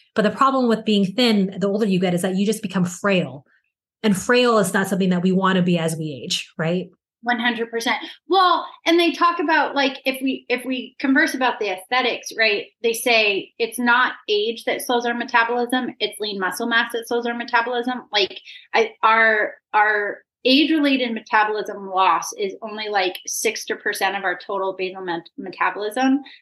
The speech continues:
Speaker 2: but the, the, uh, effects of lean muscle mass, depending on where you start to where you end, are way more significant. So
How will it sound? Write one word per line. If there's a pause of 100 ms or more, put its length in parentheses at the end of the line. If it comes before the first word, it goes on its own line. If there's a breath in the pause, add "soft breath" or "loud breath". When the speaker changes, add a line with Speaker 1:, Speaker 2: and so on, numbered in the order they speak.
(140 loud breath)
Speaker 2:
but (180)
the, (420)
the, (220)
uh, (640)
effects
of
lean
muscle
mass,
depending
on
where
you
start
to
where
you
end, (320 soft breath)
are
way
more
significant. (340 loud breath)
So